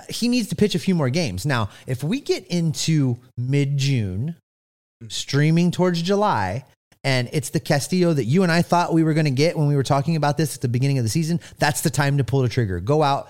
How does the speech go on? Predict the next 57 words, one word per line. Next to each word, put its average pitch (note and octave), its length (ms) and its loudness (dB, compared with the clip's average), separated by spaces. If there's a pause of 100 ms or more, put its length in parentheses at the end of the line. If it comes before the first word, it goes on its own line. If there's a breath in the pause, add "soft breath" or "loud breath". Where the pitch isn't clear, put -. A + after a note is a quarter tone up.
(140 loud breath)
get A#2+ 140 -6
maximum C#3 600 2
return E3+ 380 0
for C#3+ 100 -4
him, C3+ 240 -2 (180 loud breath)
get G#2+ 140 -8
maximum C3+ 500 0
prospects D#3 480 -2
back, B2 380 -2
move C3 480 2
Castillo. G#2+ 540 -4 (240 loud breath)
It A2 320 -10
breaks F3+ 240 0
my G#3 120 0
heart. D#3+ 280 0
I C#3 60 -4
love C#3+ 320 2
the D#3 60 -2
guy, C3 320 0
love C3+ 300 2
watching D3+ 340 -2
him D3 120 -2
pitch. B2 280 -2 (200 loud breath)
He's A#2 100 2
gonna C#3 140 4
be C3+ 100 2
successful B2+ 640 -4
for A#2 160 -4
a G#2+ 40 0
lot A2+ 240 0
of C#3+ 60 -2
years, A#2 340 0 (200 soft breath)
but A#2 80 -4
it's G2+ 140 -4
not A2+ 380 -2
going G#2+ 300 -2
to G2+ 100 -6
be F#2+ 280 -8
in F#2 260 -6
Cincinnati. D#2+ 720 -10 (240 loud breath)
So A#2 160 -4
it's A2 140 -4
the A#2+ 100 -4
time C#3 260 0
to E3 80 0
trade D3+ 260 0
him C#3+ 200 0
then G#2 320 0
when G2+ 140 -2
he G#2 100 -2
still C#3 240 -6
has C#3+ 240 -2
a D#3 40 -2
year D3+ 200 -2
of D#3+ 100 -6
team F3 220 -2
control. B2 500 0